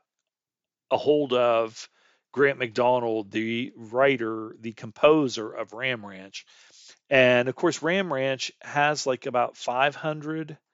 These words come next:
Grant McDonald has, like, five hundred songs on, you know, that he has composed,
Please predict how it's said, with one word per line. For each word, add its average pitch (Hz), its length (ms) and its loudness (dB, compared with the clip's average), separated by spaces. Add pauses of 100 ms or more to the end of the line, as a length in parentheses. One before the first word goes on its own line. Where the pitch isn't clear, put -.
(480)
Grant 190 160 4
McDonald 170 440 4
has, 131 200 2
like, 117 140 0
five 143 360 4
hundred 143 440 -4
songs 110 840 -4 (600)
on, 110 840 -2 (720)
you 131 120 -2
know, 113 100 0
that 110 160 0
he 151 260 0
has 123 220 0
composed, 113 800 0